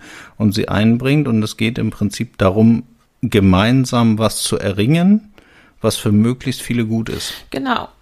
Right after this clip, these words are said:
Speaker 1: So, und den, den Eindruck habe ich halt sehr viel stärker, wenn ich dann mir einzelne Positionen anhöre. Und dann ist das auch nochmal anders, als wenn die im Fernsehen sind und dann an irgendwelchen Talkshows teilnehmen, ähm,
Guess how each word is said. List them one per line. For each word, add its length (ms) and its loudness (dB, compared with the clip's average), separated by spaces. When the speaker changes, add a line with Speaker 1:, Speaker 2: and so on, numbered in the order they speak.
Speaker 1:
So, 180 -2
und 360 -2
den, 340 2
den 160 0
Eindruck 500 -2
habe 140 -2
ich 100 -8
halt 160 -4
sehr 160 0
viel 160 -12
stärker, 460 -2
wenn 120 -2
ich 120 -6
dann 280 -4
mir 180 -4
einzelne 400 -2
Positionen 800 -6
anhöre. 600 -2
Und 180 -4
dann 160 -2
ist 140 -10
das 160 -8
auch 180 -4
nochmal 320 -2
anders, 360 -4
als 280 -8
wenn 160 -2
die 60 -2
im 120 -4
Fernsehen 480 -4
sind 320 -4
und 160 -6
dann 180 -4
an 140 -4
irgendwelchen 460 -8
Talkshows 540 -8
teilnehmen, 680 -6
ähm, 460 0